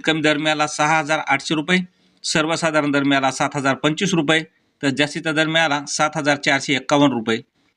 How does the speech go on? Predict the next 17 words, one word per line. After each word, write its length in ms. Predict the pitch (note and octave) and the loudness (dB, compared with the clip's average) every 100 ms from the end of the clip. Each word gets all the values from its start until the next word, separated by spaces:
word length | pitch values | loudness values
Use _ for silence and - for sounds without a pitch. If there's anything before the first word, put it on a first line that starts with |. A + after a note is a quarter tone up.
| _ _ _ C3+ | _ _ _ 2
पुढील 160 | D3 | 2
बाजार 280 | C3+ C3+ D3 | 4 2 0
समिती 340 | D3+ D3 C#3+ | -2 -2 -2
जळगाव, 400 | B2+ C3 D#3+ D#3 D3 - _ B2+ | 0 2 2 0 0 -10 _ 0
आवक 240 | C#3+ C#3+ | 2 4
आलेली 180 | D3+ D3 | 2 4
आहे 120 | D3+ D3+ C#3+ | 2 0 -6
एकशे 180 | - | -4
पन्नास 320 | E3 E3 F3+ F3+ | -2 -2 -2 -2
क्विंटलची. 420 | D3 C3+ B2 C3 _ _ _ _ _ | 0 0 -2 -8 _ _ _ _ _
कमीत 200 | D3+ D#3+ - | 0 0 0
कमी 160 | E3+ | 2
दर 140 | D#3+ D3+ | 2 2
मिळाला 260 | D#3 D3 | 0 0
सहा 300 | C#3+ E3 F3+ | -2 0 2
हजार 220 | E3+ C3+ C3+ | 2 0 -2
रुपये, 260 | B2 C#3+ | 0 0